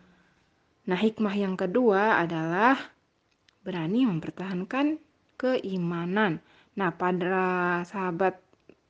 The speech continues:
yang tujuh orang tersebut rela meninggalkan kotanya agar iman mereka tetap terjaga ya. Nah, itu saja dari Ustazah.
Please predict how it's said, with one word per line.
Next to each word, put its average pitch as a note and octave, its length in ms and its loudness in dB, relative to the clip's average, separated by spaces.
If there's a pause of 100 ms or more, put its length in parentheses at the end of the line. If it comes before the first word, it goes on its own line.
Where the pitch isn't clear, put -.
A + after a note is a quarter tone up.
(520)
yang F#3 320 -4
tujuh F#3+ 240 4
orang F3+ 320 2
tersebut G#3+ 680 2 (520)
rela F#3+ 480 4
meninggalkan A3+ 720 2
kotanya A3+ 720 0 (400)
agar F#3+ 320 0
iman G#3 320 2
mereka F#3+ 640 0
tetap - 480 0 (640)
terjaga E3+ 1120 -2
ya. G#3 240 0 (920)
Nah, G3 240 0
itu D4 160 -4
saja F#3+ 400 0
dari G#3+ 240 2
Ustazah. G3 480 -2